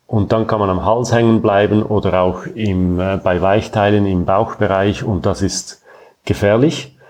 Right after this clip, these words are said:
Und unser System, das ich dir leider nicht ganz verraten kann, weil wir möchten das auch noch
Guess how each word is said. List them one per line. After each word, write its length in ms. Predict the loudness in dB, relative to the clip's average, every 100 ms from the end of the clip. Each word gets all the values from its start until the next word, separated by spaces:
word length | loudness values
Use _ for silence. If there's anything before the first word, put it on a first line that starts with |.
| -20 -20 -20 -20 -20 _
Und 420 | 2 4 2 2
unser 280 | 2 4 2
System, 640 | 0 -2 0 0 2 2 2
das 220 | -2 -2
ich 40 |
dir 160 | 0 2
leider 260 | 2 0
nicht 400 | 2 2 0 -6
ganz 280 | -2 -2 -2
verraten 500 | -4 0 0 0 -4
kann, 260 | -2 0 2
weil 200 | 0 0
wir 60 |
möchten 340 | 0 0 -2 -6
das 200 | -4 -2
auch 220 | -2 0
noch 200 | -6